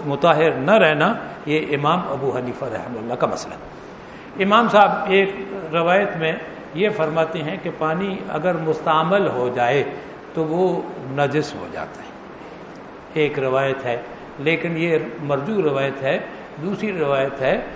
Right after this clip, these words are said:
حضرت امام ابو حنیفہ رحمہ اللہ کی کہ وہ نجس تو نہیں ہوتا لیکن وہ، آ،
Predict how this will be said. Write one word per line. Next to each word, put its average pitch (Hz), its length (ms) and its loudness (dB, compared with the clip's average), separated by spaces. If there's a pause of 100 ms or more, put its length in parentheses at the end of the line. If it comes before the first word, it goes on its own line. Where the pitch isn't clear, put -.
(240)
حضرت 156 340 2 (440)
امام 160 360 2
ابو 143 260 0
حنیفہ 151 280 -2
رحمہ 135 440 0
اللہ 135 440 0
کی 196 260 0 (420)
کہ 165 500 4 (320)
وہ 170 120 2
نجس 165 560 4
تو 156 320 4
نہیں 143 360 0
ہوتا 139 600 4 (420)
لیکن 175 680 0 (300)
وہ، 180 500 0 (760)
آ، 165 40 0